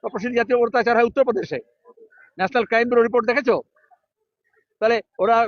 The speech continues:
দেখায় যে ম্যাচিও হোক, গুলি করে মেরে দাও, কিন্তু তাহলে এখনো দাঁড়িয়ে প্রতিদিন কা-, গতকালও কেন উত্তরপ্রদেশে তাহলে মেয়েদের ওপরে অত্যাচার হলো, নির্যাতন হলো, উন্নাও কেন হলো,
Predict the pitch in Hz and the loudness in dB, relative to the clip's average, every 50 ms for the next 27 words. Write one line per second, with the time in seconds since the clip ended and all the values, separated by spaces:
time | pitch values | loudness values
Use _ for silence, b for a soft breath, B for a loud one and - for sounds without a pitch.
0 | 190 180 214 208 - 233 254 247 247 240 214 208 214 220 - - 269 233 226 202 | -2 -2 -4 -2 0 0 -2 0 0 -2 0 0 -2 -2 0 0 2 2 2 0
1 | - - _ _ _ _ _ _ _ _ _ _ _ - 196 226 247 247 247 240 | -2 -6 _ _ _ _ _ _ _ _ _ _ _ -4 -4 -2 0 2 2 2
2 | 240 240 240 240 233 208 175 139 120 - - - - - - _ - - - - | 2 2 2 2 4 4 2 0 -2 -8 -20 -20 -20 -20 -20 _ -18 -16 -6 -4
3 | - 240 208 254 240 220 - _ _ - 214 226 240 226 - - 196 - - 262 | -4 -4 -2 -4 -6 -6 -8 _ _ 0 2 2 2 0 -2 -2 -4 -4 -2 -2
4 | 269 269 262 254 254 254 254 254 247 - 233 226 - 247 247 247 262 254 233 - | -2 0 0 0 0 2 0 0 0 0 0 -2 -2 -4 -6 -6 -6 -8 -6 -6
5 | - 214 185 170 196 226 - 285 262 285 277 277 277 262 - 262 262 262 247 - | -4 -4 -2 -2 -2 0 0 0 0 0 2 2 2 0 0 0 0 0 0 0
6 | - 262 254 - 247 247 233 202 240 233 240 233 240 240 233 - _ _ - - | 0 0 0 2 0 0 0 0 0 0 0 0 0 0 -4 -6 _ _ -20 -20
7 | _ _ _ _ _ _ 160 175 214 226 233 233 240 240 233 226 - 233 226 226 | _ _ _ _ _ _ -6 -2 -2 0 0 0 2 2 0 0 0 0 2 2
8 | 226 226 233 220 _ _ _ - 185 - _ - 226 208 - 226 214 196 214 226 | 2 0 -2 -4 _ _ _ -8 -8 -6 _ -2 -2 -2 0 0 0 0 2 2
9 | 220 220 208 202 208 170 165 208 208 - 202 190 170 175 170 151 135 120 - _ | 0 0 -2 -4 -6 -4 -4 -4 -2 -2 -4 -2 -2 -2 -2 -2 -4 -8 -14 _
10 | _ _ _ _ _ - 185 214 226 233 233 233 - 240 226 226 233 208 214 196 | _ _ _ _ _ -8 -6 -2 0 0 0 0 0 -2 -2 0 0 0 0 0
11 | 170 | -2